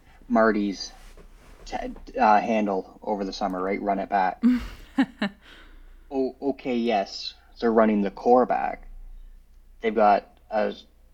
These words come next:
Speaker 1: brand new starting goalie, brand new backup goalie, and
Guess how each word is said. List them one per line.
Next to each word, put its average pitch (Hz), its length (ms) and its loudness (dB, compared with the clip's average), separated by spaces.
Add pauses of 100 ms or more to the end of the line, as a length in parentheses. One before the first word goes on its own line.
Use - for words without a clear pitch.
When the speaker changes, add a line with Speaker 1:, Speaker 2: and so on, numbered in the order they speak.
(100)
Speaker 1:
brand 120 220 2
new 127 100 4
starting 117 320 -2
goalie, 101 320 -2
brand 107 200 -2
new 107 100 -2
backup 104 340 0
goalie, 98 440 -4 (600)
and 104 260 -4